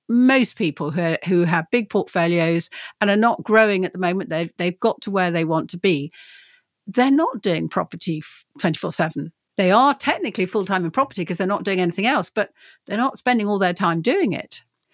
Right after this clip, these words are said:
And so you've got to remember that, yes, you are gonna make a lot of money in property if you do it right.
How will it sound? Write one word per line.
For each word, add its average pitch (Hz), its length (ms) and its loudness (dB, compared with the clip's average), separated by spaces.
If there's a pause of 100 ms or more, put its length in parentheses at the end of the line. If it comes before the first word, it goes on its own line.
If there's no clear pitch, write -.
(260)
And 233 160 4
so 247 300 2
you've 220 200 -2
got 330 140 0
to - 60 -2
remember 226 260 2
that, 170 140 -2
yes, 311 280 -2
you 294 200 4
are 254 200 0
gonna 294 160 2
make 170 220 0
a - 20 0
lot 160 140 0
of 170 80 -6
money 156 220 2
in 147 100 0
property 160 340 -2
if 143 100 -10
you 143 60 0
do - 80 -2
it 131 160 -2
right. 135 380 -2